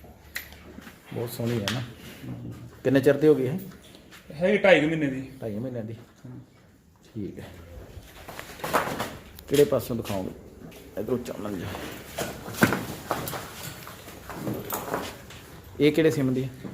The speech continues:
Speaker 2: ਇਹ ਬਾਹੂਬਲੀ ਏ ਬੀ ਐਸ ਦਾ ਜੀ।
Speaker 1: ਏ ਬੀ ਐਸ ਦੇ ਬਾਹੂਬਲੀ ਦੀ ਹੈ।
Speaker 2: ਹਾਂਜੀ।
Speaker 1: ਠੀਕ ਹੈ। ਇਹ, ਇਹਦੀ ਮਾਂ ਮੀਣੀ ਸੀ?
Speaker 2: ਨਹੀਂ, ਮਾਂ ਤਾਂ ਮੀਣੀ ਸੀ ਜੀ।
Speaker 1: ਅੱਛਾ, ਵੈਸੇ ਹੀ ਮੀਣੀ ਆ ਗਈ।
Speaker 2: ਹਾਂ, ਵੈਸੇ ਮੀਣੀ, ਕੁਦਰਤੀ ਆ ਗਈ।
Speaker 1: ਠੀਕ ਹੈ।
Speaker 2: ਉਹਦੇ ਨਾਲ ਦੀ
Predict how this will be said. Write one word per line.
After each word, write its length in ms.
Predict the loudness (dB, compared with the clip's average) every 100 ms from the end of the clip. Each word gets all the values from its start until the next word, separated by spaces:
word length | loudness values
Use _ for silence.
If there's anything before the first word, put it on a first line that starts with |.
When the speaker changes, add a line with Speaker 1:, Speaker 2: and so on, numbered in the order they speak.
| -8
Speaker 2:
ਇਹ 120 | -6
ਬਾਹੂਬਲੀ 680 | -4 0 2 2 0 0 -2 -6 -2
ਏ 80 | 2
ਬੀ 120 | 4
ਐਸ 60 | 4
ਦਾ 140 | 2
ਜੀ। 140 | -2 -4 -10 -4
Speaker 1:
ਏ 100 | 0
ਬੀ 140 | 4 4
ਐਸ 100 | 4
ਦੇ 220 | 4 4
ਬਾਹੂਬਲੀ 480 | 6 6 8 6 4
ਦੀ 160 | 2 -4
ਹੈ। 40 |
Speaker 2:
ਹਾਂਜੀ। 220 | -4 -2 -4 -6
Speaker 1:
ਠੀਕ 280 | -6 -4 -4
ਹੈ। 40 |
ਇਹ, 320 | 0 4 4
ਇਹਦੀ 240 | 4 2 4
ਮਾਂ 480 | 4 4 4 2
ਮੀਣੀ 180 | 4 4
ਸੀ? 180 | 2 -2 -6 -16 -20 -20 -20 -20 -6
Speaker 2:
ਨਹੀਂ, 240 | 0 2 2
ਮਾਂ 200 | 2 0
ਤਾਂ 120 | 0
ਮੀਣੀ 280 | 0 0 -2
ਸੀ 80 |
ਜੀ। 200 | -4 -4 -6 -10 -16 -20 -20 -12 -8
Speaker 1:
ਅੱਛਾ, 140 | -2
ਵੈਸੇ 260 | 2 4 6
ਹੀ 60 |
ਮੀਣੀ 220 | 6 6 6
ਆ 100 | 2
ਗਈ। 100 | 0
Speaker 2:
ਹਾਂ, 160 | 0
ਵੈਸੇ 240 | 4 4 2
ਮੀਣੀ, 220 | -4 -6 -4
ਕੁਦਰਤੀ 340 | -4 -4 -6
ਆ 60 | -8
ਗਈ। 160 | -8 -10
Speaker 1:
ਠੀਕ 300 | -4 -4 -4
ਹੈ। 120 | -8 -12 -18 -20 -20 -20 -18 -12 -8
Speaker 2:
ਉਹਦੇ 140 | -4
ਨਾਲ 280 | -2 -2 -2
ਦੀ 240 | -4 -4